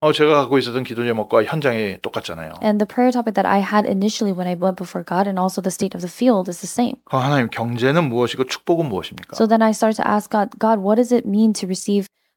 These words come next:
Speaker 2: financial blessings?"
Speaker 1: 그리고 미국에 좀 봤더니 큰 교회들의 특징이 있더라고요.
Speaker 2: And then when I looked at America, I saw that there was a common trait among the bigger churches.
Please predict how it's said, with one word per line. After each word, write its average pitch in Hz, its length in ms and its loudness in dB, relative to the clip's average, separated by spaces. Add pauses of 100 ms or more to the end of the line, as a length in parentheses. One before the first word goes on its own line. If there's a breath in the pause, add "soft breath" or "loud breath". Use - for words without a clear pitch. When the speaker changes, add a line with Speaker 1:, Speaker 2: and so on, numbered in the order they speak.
(160)
Speaker 2:
financial 190 340 2
blessings?" - 460 -2
Speaker 1:
그리고 175 260 4
미국에 156 300 4
좀 160 360 2
봤더니 127 540 0
큰 254 360 -2
교회들의 139 420 4
특징이 - 360 -4
있더라고요. - 520 -10
Speaker 2:
And 220 160 4
then 233 80 4
when 220 120 4
I 214 80 6
looked 208 280 2
at 196 160 0
America, 170 360 2
I 180 120 4
saw 196 160 0
that 185 160 0
there 185 120 4
was 185 160 0
a - 80 -4
common 196 320 -4
trait 208 280 0
among 180 240 -2
the 165 120 -4
bigger 185 360 2
churches. 170 600 -4